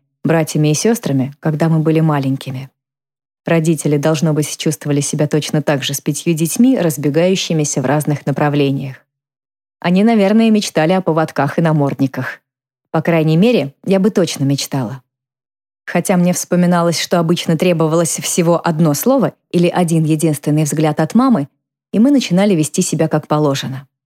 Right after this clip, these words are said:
Папа называл это её даром. Он говорил, что из всех её талантов главный — быть матерью. Вернувшись мыслями обратно в комнату, я обратила внимание на книжные полки,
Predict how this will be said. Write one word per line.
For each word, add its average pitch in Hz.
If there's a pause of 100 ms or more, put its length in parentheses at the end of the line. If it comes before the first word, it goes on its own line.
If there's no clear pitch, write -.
(540)
Папа 185
называл 160
это 151
её 147
даром. 131 (420)
Он 170
говорил, 165
что -
из 160
всех -
её 147
талантов 165
главный — 160 (140)
быть 147
матерью. 139 (1200)
Вернувшись 175
мыслями 165
обратно 160
в -
комнату, 226 (300)
я 175
обратила 170
внимание 160
на 160
книжные 160
полки, 233